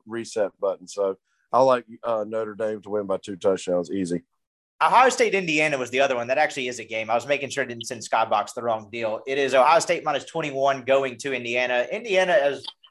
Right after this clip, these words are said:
Speaker 2: I kind of figured would happen, I think I mentioned this on one of the preseason shows, probably more like a six and six team this year. They're two and four, had a rough go of it so far. Uh, do you like the chances for the Hoosiers to pull the upset at home?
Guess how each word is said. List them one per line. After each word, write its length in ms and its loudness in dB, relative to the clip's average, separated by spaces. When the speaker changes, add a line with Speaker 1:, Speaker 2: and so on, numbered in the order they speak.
Speaker 2:
I 120 6
kind 260 4
of 120 0
figured 420 -2
would 140 -2
happen, 340 4
I 80 4
think 220 -4
I 100 4
mentioned 320 -8
this 160 -4
on 100 0
one 140 -4
of 80 0
the 80 -2
preseason 520 -6
shows, 300 -2
probably 440 2
more 200 2
like 160 4
a 40 -10
six 280 -8
and 100 -16
six 240 -8
team 220 -8
this 180 -8
year. 180 -2
They're 160 -2
two 260 -4
and 120 -10
four, 220 2
had 100 6
a 60 0
rough 260 2
go 140 0
of 80 -4
it 100 -8
so 200 -4
far. 480 2
Uh, 380 -2
do 60 -14
you 140 -8
like 280 4
the 60 -10
chances 500 -6
for 180 -2
the 140 -4
Hoosiers 380 -2
to 100 -18
pull 160 -4
the 120 2
upset 320 2
at 120 0
home? 260 2